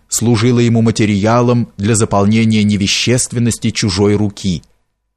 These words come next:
которую, казалось ему, он пожимает, а из чувств и впечатлений,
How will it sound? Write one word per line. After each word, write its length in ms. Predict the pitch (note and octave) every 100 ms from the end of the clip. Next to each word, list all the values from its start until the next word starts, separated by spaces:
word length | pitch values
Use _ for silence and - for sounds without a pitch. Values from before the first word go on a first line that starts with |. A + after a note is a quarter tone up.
| _
которую, 480 | - B2 B2 B2 B2
казалось 540 | A#2+ A2+ A#2+ A#2 A#2 -
ему, 340 | A2 B2 C#3 B2+
он 160 | A#2+
пожимает, 800 | A2+ G#2+ A2+ G#2+ D3+ C#3+ F2+ - _ _ _ _ _ -
а 120 | A2+
из 180 | B2+ -
чувств 560 | - C#3+ D3+ - - -
и 80 | B2+
впечатлений, 920 | - C3+ C3 - D#3 F3+ A#2+ D#2